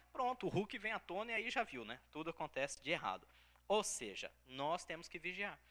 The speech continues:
E aí a semana foi uma semana que eu tive que vigiar muito na minha paciência e na minha paz pra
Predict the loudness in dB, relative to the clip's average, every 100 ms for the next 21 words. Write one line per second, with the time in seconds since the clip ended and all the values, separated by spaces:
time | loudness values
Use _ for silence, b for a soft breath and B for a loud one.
0 | b b 6 8 6 4 2 2 0 2
1 | 2 0 -4 -4 -4 -4 -2 -2 2 0
2 | 0 0 2 2 2 -4 -4 -4 -2 -2
3 | -4 -10 -10 -8 -6 -6 -4 2 4 2
4 | -4 B B B _ 0 0